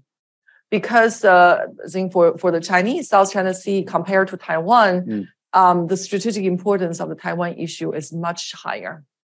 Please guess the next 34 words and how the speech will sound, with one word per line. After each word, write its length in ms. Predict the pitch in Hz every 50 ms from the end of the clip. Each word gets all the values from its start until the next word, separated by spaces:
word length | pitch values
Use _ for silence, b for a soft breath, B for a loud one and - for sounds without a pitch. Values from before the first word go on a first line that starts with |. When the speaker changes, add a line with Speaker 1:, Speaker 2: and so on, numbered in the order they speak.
| _ _ b b b b
Speaker 1:
So 220 | _ - 214 202 196
for 320 | 190 - 226 226 220 220
the 120 | 202 202 202
South 280 | - 233 240 240 233
China 220 | 226 202 196 196 190
Sea, 320 | - - 262 247 220 190
potential 540 | - - 175 156 202 214 214 214 - 190 180
conflict 500 | - 208 190 202 196 - - 165 165 -
or 160 | - 160 -
accident 640 | - 190 220 240 - - - 165 156 156 - - - b b b b b b -
will 140 | 196 190 185
be 160 | 185 185 180
much 320 | 180 185 190 190 - -
more 140 | 180 180 175
limited. 640 | 170 175 202 226 226 180 - - - 165 180 _ _ _ _ _ _ _ _ -
But 300 | 196 185 175 175 180 165
with 260 | 180 175 175 180 -
Taiwan, 580 | - 175 170 165 170 220 254 254 226 202 185 175
the 100 | 175 -
Chinese 360 | - 196 175 175 175 175 -
will 120 | - 170 170 - 170
have 100 | 160 147
no 260 | 147 160 165 170 175 -
options 640 | 175 170 160 156 - - - - - - - - _ b b b b b
but 220 | - 165 160 147 - - -
to, 320 | 175 160 151 151 151 - _ _ _ _ _ -
but 120 | 151 151
to 80 | - -
go 160 | 165 - 78
all 180 | - - 165 -
in. 360 | 82 196 240 208 - - - _ b b b b b b b b -
But 320 | 190 185 180 185 202 180
the 100 | 202 190
hope 400 | 170 175 240 294 277 262 - -